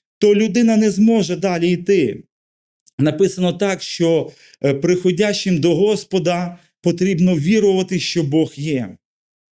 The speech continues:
Якщо людина в це не вірить, вона може ходити на зібрання, вона може робити такий благочестивий вид, але воно нічого не дасть. Тому що якщо ти віриш,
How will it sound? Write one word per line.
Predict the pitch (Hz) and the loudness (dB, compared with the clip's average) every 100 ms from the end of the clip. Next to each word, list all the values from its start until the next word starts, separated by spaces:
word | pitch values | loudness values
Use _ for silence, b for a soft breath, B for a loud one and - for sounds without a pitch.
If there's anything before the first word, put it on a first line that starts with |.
| _ | _
Якщо | 127 180 175 269 | -2 -2 -4 -2
людина | 240 233 254 240 214 | 0 0 0 0 -2
в | 220 | -4
це | - 226 | -2 0
не | 202 | 2
вірить, | 190 233 220 202 202 B B B B B | 2 4 4 2 0 B B B B B
вона | 190 254 | 0 2
може | 254 254 240 | 2 2 -2
ходити | - 220 240 233 | -2 0 0 0
на | 220 196 | 0 0
зібрання, | 143 220 190 202 196 180 165 | 0 0 2 0 0 -2 -2
вона | 160 202 233 | 0 0 2
може | 226 240 226 208 | 2 2 0 2
робити | 196 185 240 220 | 2 2 0 0
такий | 214 190 226 | -2 0 0
благочестивий | 170 196 196 196 202 - 233 214 208 | 2 2 0 -2 -4 -2 0 2 2
вид, | 175 220 240 240 B B B _ | 2 2 0 -4 B B B _
але | 190 208 214 | -4 0 2
воно | 190 226 247 | 2 4 4
нічого | 240 240 233 | 2 2 0
не | 220 214 | 2 2
дасть. | 220 170 120 - - _ _ _ _ | -2 -4 -8 -12 -20 _ _ _ _
Тому | 170 208 214 | 2 2 2
що | - | 0
якщо | 190 185 - 220 | 0 -2 -2 -6
ти | 214 208 | -2 0
віриш, | 175 233 190 180 185 | 2 2 2 0 -2